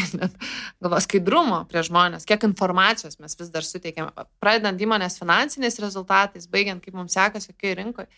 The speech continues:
kiek žmonės yra informuoti, kiek mato tų vadovų, kiek mato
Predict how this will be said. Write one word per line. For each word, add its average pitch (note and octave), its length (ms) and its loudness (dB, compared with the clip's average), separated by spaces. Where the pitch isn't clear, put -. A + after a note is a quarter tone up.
kiek A3 160 4
žmonės G3+ 400 2
yra G3 160 -4
informuoti, G3+ 400 0
kiek E3+ 240 -2
mato G#3+ 320 4
tų F3+ 160 -14
vadovų, F3+ 540 0
kiek G#3+ 240 2
mato G3+ 400 4